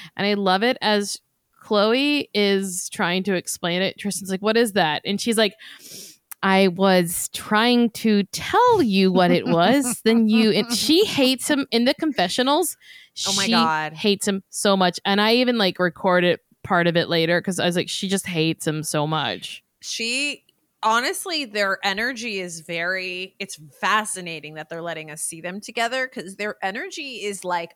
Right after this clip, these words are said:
Speaker 2: annoyed older sister
Speaker 1: Yes.
Speaker 2: all the time. Like, s-, like when she went into the doctor's office, like, a couple episodes ago and she was like,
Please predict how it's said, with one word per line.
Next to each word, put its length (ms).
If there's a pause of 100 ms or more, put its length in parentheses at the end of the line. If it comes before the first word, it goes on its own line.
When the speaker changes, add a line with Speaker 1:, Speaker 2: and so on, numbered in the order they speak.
Speaker 2:
annoyed 440
older 300
sister 540
Speaker 1:
Yes. 420
Speaker 2:
all 260
the 120
time. 440
Like, 460
s-, 300
like 240 (240)
when 240
she 380
went 220
into 220
the 80
doctor's 640
office, 560
like, 240
a 60
couple 300
episodes 500
ago 240
and 140
she 100
was 160
like, 260